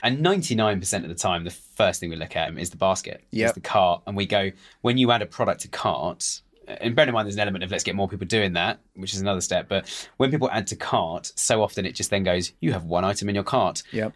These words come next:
Speaker 1: Big blank white space underneath if you're on mobile. If you're on a desktop, that comes up on the, generally the right-hand side, and the left-hand side of the screen is just grey,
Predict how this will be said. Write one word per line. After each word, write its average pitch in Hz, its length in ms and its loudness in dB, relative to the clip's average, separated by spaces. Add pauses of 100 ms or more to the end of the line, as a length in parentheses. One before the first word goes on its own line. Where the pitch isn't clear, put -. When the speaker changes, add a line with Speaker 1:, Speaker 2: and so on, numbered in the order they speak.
Speaker 1:
Big 143 180 2
blank 104 200 2
white 95 180 -2
space 131 280 2
underneath 120 360 0
if 104 120 -8
you're 104 100 0
on 98 80 0
mobile. 104 580 4
If - 100 -10
you're 113 80 -2
on 95 60 0
a - 20 -12
desktop, 117 420 0
that 113 120 2
comes 98 200 -4
up 104 120 -6
on 92 40 -4
the, 87 320 -8
generally 104 280 0
the 90 60 -8
right-hand 98 340 0
side, 95 400 0 (320)
and 95 80 2
the 107 60 4
left-hand 123 260 0
side 98 140 2
of 90 40 -2
the 87 60 -4
screen 98 260 0
is 90 120 -4
just 90 220 -4
grey, 87 500 0